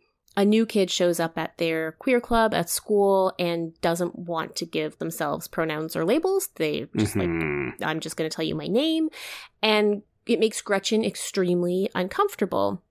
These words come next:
Speaker 1: And
Speaker 2: Right.
Speaker 1: Lily's response is like, "Well, how do you know they're not queer?" Because Gretchen's perspective is like, "This person is making my queer space unsafe."
Speaker 2: Mm-hmm.
Speaker 1: And it's actually, like, it's actually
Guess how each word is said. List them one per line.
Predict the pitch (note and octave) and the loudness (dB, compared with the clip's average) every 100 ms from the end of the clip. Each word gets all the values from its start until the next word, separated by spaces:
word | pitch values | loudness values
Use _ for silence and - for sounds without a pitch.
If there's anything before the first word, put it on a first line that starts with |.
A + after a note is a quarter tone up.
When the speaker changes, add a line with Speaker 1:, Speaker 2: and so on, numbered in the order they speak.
| _ _ _ _ | _ _ _ _
Speaker 1:
And | - | -2
Speaker 2:
Right. | A#3+ | 2
Speaker 1:
Lily's | A3 A#3 B3 | 4 2 2
response | B3+ - G#3 F#3+ G3 | 0 0 0 0 -2
is | G3+ | -2
like, | F#3+ - | -2 2
"Well, | G3+ G3+ G3 - _ _ _ _ | 4 4 2 -4 _ _ _ _
how | - - G#3 | -16 -2 0
do | G3 | 2
you | F#3+ | 2
know | F#3+ F#3+ G3 | 4 4 4
they're | F#3+ F3+ | 4 2
not | F3+ F3 F#3 - _ | 2 0 0 -2 _
queer?" | - G4 B3+ E3 | -2 2 4 2
Because | F3 E3+ F3+ | 0 0 -2
Gretchen's | - F#3+ F3+ F3 F3 | -2 -4 -2 -2 -4
perspective | - F3 - E3+ F3+ | -4 -6 -4 -6 -6
is | E3 | -4
like, | F3+ - | -4 -4
"This | F3+ | -6
person | - F3+ - | -2 -4 -2
is | F3 F3 | -4 -2
making | F3+ - F3 | -6 -4 -4
my | E3+ | -4
queer | E3 F3 | -4 -6
space | - - - - | -6 -4 -4 -4
unsafe." | F3+ E3+ - C#4 A#3 F3 F#3 - - - - - | -6 -4 -2 2 2 2 -2 -10 -20 -20 -20 -6
Speaker 2:
Mm-hmm. | C#3 F#2 G2+ | -2 0 0
Speaker 1:
And | - C4 C#4 C4 _ _ - | 2 2 2 0 _ _ -8
it's | C#4+ | -2
actually, | E4 G4 - D#5+ A#4+ | -2 -2 -4 0 4
like, | D#4 - - _ _ _ _ | 2 0 -16 _ _ _ _
it's | E4+ E4+ | 0 2
actually | D#4 E4 | 2 2